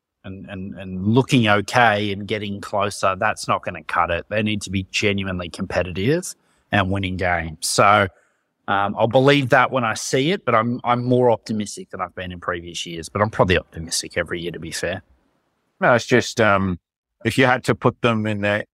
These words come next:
Speaker 2: in the hierarchical order, like, one through five, who's your, what order you putting the Australian teams in, Blake?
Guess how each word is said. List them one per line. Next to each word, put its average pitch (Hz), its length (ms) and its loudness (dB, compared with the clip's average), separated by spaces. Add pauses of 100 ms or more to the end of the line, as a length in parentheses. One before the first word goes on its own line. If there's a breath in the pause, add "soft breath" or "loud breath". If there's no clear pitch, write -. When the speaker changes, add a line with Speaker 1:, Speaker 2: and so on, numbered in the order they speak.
(160)
Speaker 2:
in 104 300 -6
the 104 100 -4
hierarchical 110 640 4
order, 98 420 2 (600)
like, - 200 -4
one 113 240 6
through 110 260 4
five, 110 440 4 (280)
who's 127 300 0
your, 107 380 4 (160)
what 117 220 2
order 117 220 4
you 123 140 2
putting 117 300 2
the 110 100 4
Australian 104 440 2
teams 95 300 -2
in, 110 160 0
Blake? 95 260 2